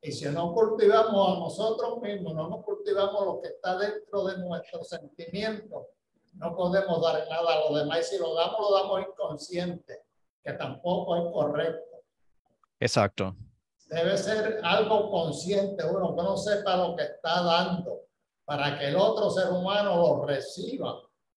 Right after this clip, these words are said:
Speaker 1: aún sin palabra.
Speaker 2: Exacto, definitivamente. Y el tema de hoy, que de hecho me encanta, la era de Acuario.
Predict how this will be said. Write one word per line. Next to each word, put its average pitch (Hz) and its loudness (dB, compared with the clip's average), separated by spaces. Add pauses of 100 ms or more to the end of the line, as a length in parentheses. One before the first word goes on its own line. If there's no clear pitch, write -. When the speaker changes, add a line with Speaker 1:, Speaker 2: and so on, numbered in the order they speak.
(260)
Speaker 1:
aún 185 0
sin - -8
palabra. 151 0 (1400)
Speaker 2:
Exacto, 110 -2
definitivamente. 101 -2 (2000)
Y 156 6
el 139 4
tema 139 6
de 170 10
hoy, 143 6
que 104 2
de 104 6
hecho 113 2
me 120 2
encanta, 113 2 (640)
la 117 4
era 165 2 (520)
de 123 -2
Acuario. 113 0